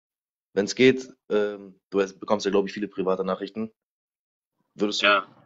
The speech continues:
Speaker 1: auf unseren Chat einmal schauen, bitte? Dann schreibe ich dir einmal.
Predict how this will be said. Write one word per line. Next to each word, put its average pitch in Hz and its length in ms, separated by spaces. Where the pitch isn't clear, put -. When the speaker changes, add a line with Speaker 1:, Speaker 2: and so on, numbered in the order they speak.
Speaker 1:
auf 95 120
unseren 95 280
Chat 98 200
einmal 98 220
schauen, 104 340
bitte? 101 280
Dann 80 120
schreibe 85 240
ich 85 60
dir 80 120
einmal. 90 220